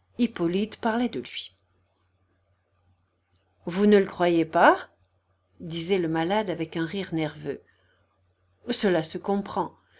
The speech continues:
mais le prince n'hésitera pas un instant à le croire, et il ne s'en étonnera pas du tout. »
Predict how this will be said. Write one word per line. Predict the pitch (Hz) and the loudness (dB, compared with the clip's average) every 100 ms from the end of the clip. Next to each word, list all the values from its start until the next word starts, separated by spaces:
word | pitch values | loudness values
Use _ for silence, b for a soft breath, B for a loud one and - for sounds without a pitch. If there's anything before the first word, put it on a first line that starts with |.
| b b | b b
mais | 226 269 | 2 4
le | 254 262 | 4 2
prince | 254 262 254 254 | 0 0 2 2
n'hésitera | 240 220 220 - 196 | 0 0 -6 -2 -2
pas | - 262 247 | 0 -2 0
un | 214 196 | 0 0
instant | 185 - 254 220 | -2 -2 0 0
à | 170 | 0
le | 165 | -2
croire, | - 247 240 160 139 - b b _ | -2 2 4 4 0 -12 b b _
et | 262 | 0
il | 285 254 | 4 4
ne | 262 | 2
s'en | 262 254 | 2 2
étonnera | 247 254 240 233 240 | 2 2 0 2 0
pas | 277 | 0
du | 285 311 | 0 -2
tout. » | - 170 | -4 -10